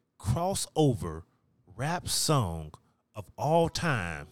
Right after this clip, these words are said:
I think the first time I actually saw this, these artists was, uh, on M T V when they did a song with, uh, Aerosmith.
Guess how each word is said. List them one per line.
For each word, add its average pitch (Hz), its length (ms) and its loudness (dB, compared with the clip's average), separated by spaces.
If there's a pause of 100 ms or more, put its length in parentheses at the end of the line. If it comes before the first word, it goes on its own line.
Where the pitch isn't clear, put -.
(800)
I 160 80 0
think 190 220 -4
the 123 80 -4
first 165 320 0
time 160 220 -2
I 151 100 -2
actually 139 440 -2
saw 135 600 -2 (1900)
this, 139 420 -2
these 135 260 -2
artists 120 540 0
was, 120 240 -4
uh, 104 480 -4
on 135 180 -6
M 143 120 -2
T 135 160 -4
V 131 160 -2
when 127 120 -4
they 120 80 -4
did 120 160 -6
a 107 60 -4
song 131 380 -4
with, 117 160 -4
uh, 107 260 -4
Aerosmith. 110 720 -4